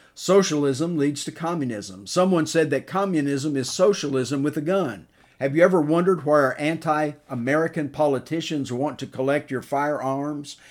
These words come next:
and destroy our Second Amendment? It's because they want the weapons and don't want you to have the ability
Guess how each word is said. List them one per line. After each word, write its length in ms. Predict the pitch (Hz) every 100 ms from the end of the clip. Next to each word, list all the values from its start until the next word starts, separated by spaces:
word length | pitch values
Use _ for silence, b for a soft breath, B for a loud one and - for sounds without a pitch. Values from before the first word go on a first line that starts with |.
| B -
and 160 | 131
destroy 640 | 117 110 - 147 151 151 143
our 160 | 127 123
Second 400 | - 143 135 120
Amendment? 500 | 117 131 139 - - _ b b b
It's 160 | - 156
because 400 | 160 160 160 127
they 220 | 143 190
want 360 | 185 170 170 135
the 80 | 131
weapons 560 | 147 190 135 127 135
and 120 | 135
don't 240 | 139 160 143
want 240 | 165 156
you 260 | 151 214 180
to 100 | 151
have 220 | 143 147
the 80 | 139
ability 680 | 131 175 208 185 127 127